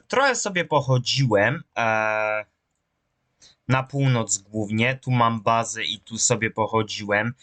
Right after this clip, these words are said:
Nie było tu nic sze-, ciekawego, szczerze, to było tylko chodzenie. Naw-, nawet jakbym pokazywał to, to nie miałem żadnych tematów na mówienie, więc by-,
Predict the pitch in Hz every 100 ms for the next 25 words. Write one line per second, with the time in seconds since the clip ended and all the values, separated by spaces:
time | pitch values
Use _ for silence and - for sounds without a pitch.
0 | - _ - 330 359 208 165 151 147 143
1 | - 135 131 123 120 - 127 113 113 104
2 | 107 - 123 120 123 113 113 113 120 113
3 | 120 - 113 101 107 101 104 131 135 123
4 | - - - 123 160 196 185 160 139 131
5 | 135 131 127 123 117 - 127 127 123 110
6 | 123 120 113 - 120 113 117 120 120 123
7 | 120 117 117 113 113 113 - 120 117 -
8 | 110 117 113 113 110 113 110 101 101 104
9 | - 98 117 110